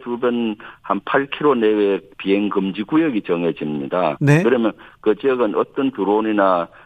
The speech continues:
Speaker 1: 무인기라든가 헬기라든가 항공기가 들어갈 수 없어요.
Speaker 2: 예.
Speaker 1: 어, 그렇게 되면 어떻게 되겠습니까? 용산 일대에 여러 가지 불편이 있을 수가 있는 거죠. 어,
Speaker 2: 네.
Speaker 1: 그리고 그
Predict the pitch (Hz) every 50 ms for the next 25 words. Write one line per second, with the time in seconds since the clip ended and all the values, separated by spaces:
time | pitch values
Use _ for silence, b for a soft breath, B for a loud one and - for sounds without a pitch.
0 | b _ _ 82 85 95 104 107 113 107 101 104 98 92 90 87 - 92 92 90
1 | 87 87 90 87 110 110 110 110 104 107 101 101 92 90 90 92 92 90 85 85
2 | 85 85 95 104 107 107 104 104 107 98 98 87 - - 78 95 107 113 113 -
3 | - 82 62 90 101 - - - - 120 104 82 73 73 78 78 76 - 139 139
4 | 143 151 170 80 76 73 - b b b b b b b - 156 160 156 - 160
5 | 131 123 123 113 113 110 101 90 92 101 - 123 120 - - 107 87 - 87 85
6 | 82 - - - 85 82 78 - - - 80 80 76 B B B B B _ -
7 | 90 98 101 110 113 - 135 127 131 123 113 107 - - 110 107 104 101 101 98
8 | 95 80 78 90 85 78 82 92 95 92 95 104 101 101 - 113 110 - - -
9 | 113 104 92 - - - 98 92 - - 92 92 78 69 78 80 80 90 95 95
10 | 90 78 76 - 78 78 80 76 69 - - 71 78 76 71 120 117 110 B B
11 | B - - 113 107 101 95 98 95 90 B B B B B B _ - 95 92
12 | 90 87 85 85 85 87 80 78 71